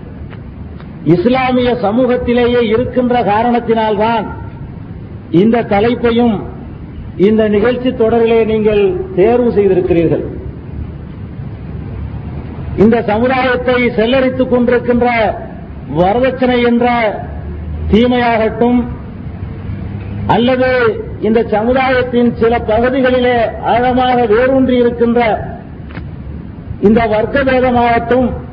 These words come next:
இந்த இரண்டிற்கும் இஸ்லாத்தோடு எந்தவிதமான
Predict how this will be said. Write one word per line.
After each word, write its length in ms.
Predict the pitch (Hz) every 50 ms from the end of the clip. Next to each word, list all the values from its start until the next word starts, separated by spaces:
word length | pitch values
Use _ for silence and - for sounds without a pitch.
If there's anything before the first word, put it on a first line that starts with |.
| - - - - - - - - - - - - - -
இந்த 260 | 180 208 233 220 226 214
இரண்டிற்கும் 800 | 208 202 220 240 269 269 269 277 262 254 - - 254 262 240 214 - - - - - - - - - - - - -
இஸ்லாத்தோடு 760 | 165 202 208 - 247 262 262 262 262 254 - 262 262 269 262 247
எந்தவிதமான 760 | 226 226 240 262 277 269 269 269 269 262 269 269 262 269 254